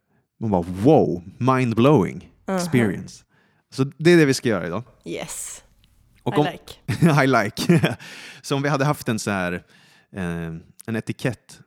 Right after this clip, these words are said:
Speaker 1: på det här, så, den här, eh, serien, då hade jag skrivit, "Varning, den här undervisningen kan vara skadlig mot förutfattade meningar kring Bibeln."
Speaker 2: Bam!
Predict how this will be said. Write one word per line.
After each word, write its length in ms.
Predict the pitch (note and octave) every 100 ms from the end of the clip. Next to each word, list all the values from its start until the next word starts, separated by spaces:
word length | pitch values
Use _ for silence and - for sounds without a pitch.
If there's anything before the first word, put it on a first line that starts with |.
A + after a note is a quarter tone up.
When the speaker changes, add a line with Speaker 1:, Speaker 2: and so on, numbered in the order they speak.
| _ _ _ _
Speaker 1:
på 160 | - F#2
det 80 | E2
här, 100 | -
så, 120 | -
den 280 | - - A2
här, 360 | F#2+ F#2+ F2+ F2
eh, 120 | E2+ E2+ F#2+ -
serien, 340 | - G#2+ F#2+
då 80 | F2+
hade 120 | G2
jag 100 | G2+
skrivit, 360 | - G2 F2+ - _ _
"Varning, 840 | G#2+ A#2 A#2 C#3+ B2 B2 A2+ G#2 G2 - _ _ -
den 120 | A#2
här 120 | B2
undervisningen 840 | C#3 B2+ A2+ A2+ A2+ - A2+ G2+
kan 140 | G#2 G#2
vara 80 | G2+
skadlig 640 | - - G#2+ G2+ G#2+ F#2+
mot 160 | F#2
förutfattade 760 | - A2+ G2+ - G2+ F#2 G2 F#2
meningar 500 | G2 G2+ F#2+ G2 E2+
kring 240 | - F2+
Bibeln." 380 | F2+ G2 E2 - - _ _ _ _ _ _ -
Speaker 2:
Bam! 800 | D4+ D#4 D#4 D#4 D#4 D#4 D4+